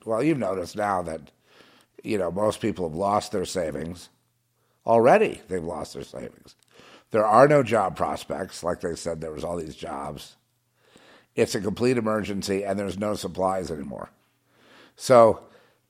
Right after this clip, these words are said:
what they're trying to do, another couple months of this, and, oh, no, they have all the pa-, you can't do, nobody can do anything about it. That's the other thing I had to say. This is why I believe it's a God thing.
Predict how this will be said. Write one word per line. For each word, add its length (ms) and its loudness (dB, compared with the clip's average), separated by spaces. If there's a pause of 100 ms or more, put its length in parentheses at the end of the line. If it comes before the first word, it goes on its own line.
(100)
what 260 6
they're 140 6
trying 300 8
to 80 0
do, 280 0
another 560 2 (220)
couple 260 2
months 300 0
of 100 -2
this, 380 -2
and, 200 -2
oh, 140 8
no, 320 6 (380)
they 320 8
have 420 6
all 280 8
the 120 0
pa-, 180 2
you 220 -2
can't 320 4
do, 220 0
nobody 460 4
can 140 -6
do 160 2
anything 320 0
about 360 2
it. 240 -8 (1600)
That's 220 2
the 80 8
other 140 4
thing 80 2
I 80 4
had 160 4
to 80 -8
say. 360 2 (640)
This 200 2
is 80 -2
why 180 10
I 40 8
believe 240 0
it's 160 -4
a 40 -4
God 340 2
thing. 280 -4